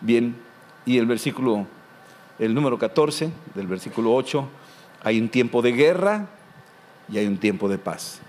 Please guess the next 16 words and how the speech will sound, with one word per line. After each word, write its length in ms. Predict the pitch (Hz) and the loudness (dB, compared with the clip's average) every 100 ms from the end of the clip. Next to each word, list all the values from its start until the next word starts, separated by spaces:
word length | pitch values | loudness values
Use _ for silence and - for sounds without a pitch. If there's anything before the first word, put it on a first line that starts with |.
| - - - - - - - - | -20 -20 -20 -20 -20 -20 -20 -10
Definitivamente 1160 | 113 107 - 104 104 113 113 110 110 110 110 - 107 | 0 0 2 0 2 2 2 2 0 0 -2 -2 0
esta 240 | 107 120 | 0 2
es 60 | 107 | 2
la 100 | 104 | 2
realidad. 360 | 104 98 98 | 2 2 2
Ahorita 280 | 104 113 127 | 2 0 0
estábamos 420 | - 120 120 110 | 0 2 2 -2
haciendo 340 | 120 123 113 107 | -4 0 2 4
guerra 460 | 120 135 143 139 127 117 | 4 4 0 -4 -8 -4
en 140 | 101 | -2
oración 540 | 98 92 - 147 160 147 - - - - - | -2 -2 0 2 2 -2 -12 -20 -20 -18 -4
y 100 | 120 | -2
después 380 | 107 - 139 131 | -2 0 2 4
de 80 | |
la 120 | 131 110 | 4 2
batalla 580 | 110 123 131 135 131 | 2 2 2 0 -2